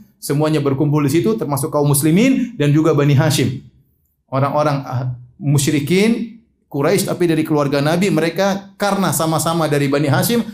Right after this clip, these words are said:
mereka membela Rasulullah sallallahu alaihi wasallam, padahal mereka apa? Kafir. Di antaranya, a-, a-, Abu Talib. Di antaranya Abu Talib. Ya. Kemudian tatkala mereka masuk Islam,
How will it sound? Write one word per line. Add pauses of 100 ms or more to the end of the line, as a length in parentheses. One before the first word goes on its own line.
(140)
mereka
membela
Rasulullah
sallallahu
alaihi
wasallam,
padahal
mereka
apa? (500)
Kafir.
Di
antaranya, (560)
a-,
a-, (160)
Abu
Talib. (220)
Di
antaranya
Abu
Talib. (480)
Ya. (320)
Kemudian
tatkala
mereka
masuk
Islam,